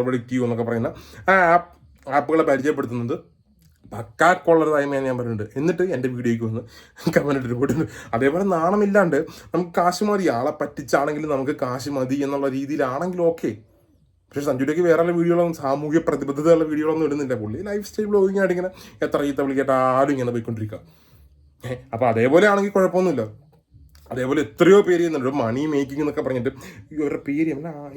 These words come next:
എന്തോ അമ്മൂട്ടൊക്കെ എന്തോ ഒരു പേര് ചെയ്യാൻ പറ്റും, ഒരു ചാനലുണ്ട്. ആ ചാനലിനകത്ത് വന്നിട്ട് നിങ്ങൾ, ഏ, സർവേ ചെയ്യൂ, നിങ്ങൾക്ക് അത് കിട്ടും, ഇത്ര ഡോളർ കിട്ടും, അത്ര ഡോളർ. സ-, എന്നിട്ട് ഈ സർവേക്കൊക്കെ പോകുമ്പോൾ അമ്മ നമ്മുടെ,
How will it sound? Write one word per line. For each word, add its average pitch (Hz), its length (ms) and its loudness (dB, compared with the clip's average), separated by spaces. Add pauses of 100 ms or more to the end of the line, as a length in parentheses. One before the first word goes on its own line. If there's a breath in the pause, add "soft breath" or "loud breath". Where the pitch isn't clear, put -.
എന്തോ 175 260 -6
അമ്മൂട്ടൊക്കെ 170 640 -6 (260)
എന്തോ 240 220 6 (160)
ഒരു 185 80 -2 (100)
പേര് 214 420 0
ചെയ്യാൻ 214 200 2
പറ്റും, 156 260 -4 (100)
ഒരു 170 140 -2
ചാനലുണ്ട്. 170 320 0 (400 loud breath)
ആ 151 120 2
ചാനലിനകത്ത് 151 340 -2
വന്നിട്ട് 160 200 -2 (300 loud breath)
നിങ്ങൾ, 190 200 4 (300 loud breath)
ഏ, 139 60 4 (200)
സർവേ 127 420 2 (120)
ചെയ്യൂ, 285 240 6 (160)
നിങ്ങൾക്ക് 113 380 -2
അത് 107 200 -4
കിട്ടും, 254 260 -2 (100)
ഇത്ര - 200 -4 (100)
ഡോളർ 175 300 2
കിട്ടും, 269 280 -2
അത്ര - 180 -6 (100)
ഡോളർ. 151 240 0 (200)
സ-, 143 200 -6 (100)
എന്നിട്ട് 170 280 -2 (360 loud breath)
ഈ 139 120 -4
സർവേക്കൊക്കെ 160 460 2
പോകുമ്പോൾ 143 220 0
അമ്മ 143 160 2
നമ്മുടെ, 139 200 0